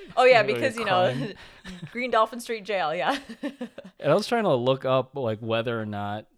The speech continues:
Speaker 2: Jolene, the, the JoJo character, if her namesake was taken from the song. There is no, I guess, confirmation of it online, but it, it seems like the most obvious 'cause, you know, Araki always takes American music references,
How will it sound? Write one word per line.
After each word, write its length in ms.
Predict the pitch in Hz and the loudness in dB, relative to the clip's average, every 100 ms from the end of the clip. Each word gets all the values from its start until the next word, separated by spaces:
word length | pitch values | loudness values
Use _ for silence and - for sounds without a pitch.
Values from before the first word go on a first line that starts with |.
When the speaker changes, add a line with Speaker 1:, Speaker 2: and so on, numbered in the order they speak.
| - | -16
Speaker 2:
Jolene, 600 | 147 117 107 107 104 104 - _ 226 | -10 -6 -6 -6 -8 -10 -14 _ -20
the, 160 | 117 101 _ - | -18 -18 _ -16
the 260 | 117 87 87 | -14 -14 -8
JoJo 340 | 123 120 104 | -6 -4 -6
character, 640 | - 101 92 104 95 95 - - | -8 -10 -10 -10 -10 -10 -14 -18
if 140 | 117 | -16
her 100 | 104 | -12
namesake 720 | 98 98 98 101 104 104 95 | -10 -10 -8 -10 -10 -12 -12
was 260 | 98 98 101 | -10 -8 -10
taken 400 | - 98 92 90 | -10 -12 -10 -14
from 200 | - 92 | -12 -14
the 100 | 85 | -14
song. 420 | - 90 85 90 - | -12 -12 -12 -14 -14
There 280 | 104 101 98 | -10 -10 -10
is 420 | - 104 101 98 - _ _ _ - | -12 -10 -10 -12 -20 _ _ _ -18
no, 680 | 98 92 92 92 87 87 - _ _ | -14 -12 -10 -10 -10 -14 -20 _ _
I 120 | 95 90 | -18 -14
guess, 480 | 85 - - - _ _ | -14 -16 -20 -20 _ _
confirmation 600 | - 80 82 95 98 107 | -20 -18 -14 -12 -10 -10
of 120 | 95 | -10
it 80 | 92 | -12
online, 680 | 78 78 78 90 98 135 156 _ | -14 -16 -14 -10 -8 -10 -12 _
but 120 | 120 | -6
it, 160 | 127 151 | -6 -6
it 140 | 143 | -6
seems 240 | - 202 175 | -4 -4 -4
like 180 | 120 | -6
the 80 | 110 | -8
most 260 | 104 95 - | -10 -10 -10
obvious 360 | 92 95 85 82 | -6 -6 -8 -14
'cause, 200 | 98 - | -16 -14
you 80 | 110 | -12
know, 80 | 101 | -8
Araki 460 | 101 98 98 117 | -6 -8 -8 -10
always 460 | 85 101 107 101 101 | -8 -6 -6 -8 -10
takes 460 | - 95 98 - - | -14 -14 -14 -20 -20
American 720 | 95 92 95 90 - 92 90 87 | -16 -12 -12 -12 -14 -14 -14 -14
music 320 | 87 101 92 - | -14 -12 -14 -14
references, 840 | 85 - 87 87 - 82 82 - | -16 -16 -20 -20 -20 -20 -20 -20